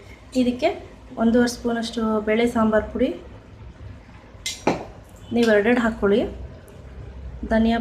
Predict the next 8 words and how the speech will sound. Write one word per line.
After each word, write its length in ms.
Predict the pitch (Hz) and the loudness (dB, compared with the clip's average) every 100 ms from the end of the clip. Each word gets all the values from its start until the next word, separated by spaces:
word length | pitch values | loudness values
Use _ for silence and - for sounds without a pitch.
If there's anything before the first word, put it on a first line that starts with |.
| 226 | -2
ಪುಡಿ 160 | 214 | 0
ಒಂದೂವರೆ 440 | 214 208 214 214 214 | 0 2 2 2 0
ಸ್ಪೂನು 360 | - 208 240 330 - - - | -2 0 0 0 -4 -18 -4
ಹಾಕಿ 280 | 233 226 - - - - - 226 | -2 2 4 4 4 2 -4 -2
ಒಂದು 140 | 226 214 | 2 4
ಒಳ್ಳೆ 160 | 220 | 6
ಮಿಕ್ಸ್ 300 | 233 220 - | 4 2 -2
ಕೊಡೋಣ. 300 | - 208 196 | -4 -2 0